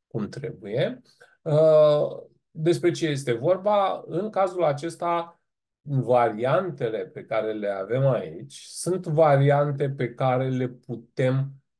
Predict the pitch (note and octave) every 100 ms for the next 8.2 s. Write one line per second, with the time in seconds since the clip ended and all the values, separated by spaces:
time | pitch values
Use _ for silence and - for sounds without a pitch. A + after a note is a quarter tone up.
0 | _ - A2 A#2+ A#2 - - - B2+ C3
1 | C#3 - _ _ _ _ B2+ B2+ A2 A2+
2 | A#2+ B2+ C3+ - _ _ _ A#2+ B2 C3+
3 | - B2+ B2 C3+ D3+ C3+ A2+ - G2 G2+
4 | - F#2 G#2 G#2+ G#2+ G2+ F#2+ A#2+ B2+ G#2+
5 | G2+ - A2 G#2+ A2+ - _ - G#2 F2
6 | F2 - - _ _ _ _ _ _ _
7 | _ _ _ _ _ - D3+ D#3+ G3 G3
8 | D#3+ -